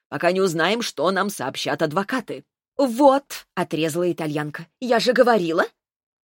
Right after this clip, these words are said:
"Они ничего не скажут насчёт тебя", — возразила блондинка. "Антон написал завещание два года назад,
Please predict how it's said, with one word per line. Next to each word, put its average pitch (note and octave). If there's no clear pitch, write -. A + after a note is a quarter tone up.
"Они F#3
ничего F3
не F3
скажут A3
насчёт F#3+
тебя", — D#3+
возразила E3
блондинка. D3+
"Антон D#3
написал D3
завещание E3
два D3+
года A3+
назад, C#3+